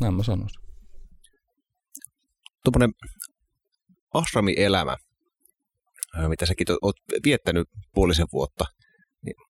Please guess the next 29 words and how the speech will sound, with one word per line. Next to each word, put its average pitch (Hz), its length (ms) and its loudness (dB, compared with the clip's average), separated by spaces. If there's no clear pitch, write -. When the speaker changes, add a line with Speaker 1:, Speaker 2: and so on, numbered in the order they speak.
Speaker 2:
kuitenkin 196 300 0
se 143 140 2
on 123 140 4
meidän 117 160 4
nykyihmisen 101 560 4
näkökulmasta 95 640 -2
tällaista 90 220 -8
niinku 104 120 -4
tietynlaista 117 420 4
kuplasta, - 500 0
kuplassa - 460 4
elämistä. - 540 -4
Ja 85 180 -2
mä 120 100 2
en 139 60 4
usko, 147 200 4
että 110 200 0
kenenkään 107 460 4
meidän 92 240 2
mielestä 95 420 2
se 98 120 4
olisi, 92 300 2
se 104 60 2
olisi 87 140 0
kauhean 95 300 2
niinku 92 220 0
hyvä 113 140 8
lopullinen 98 500 2
ratkaisu. - 440 -4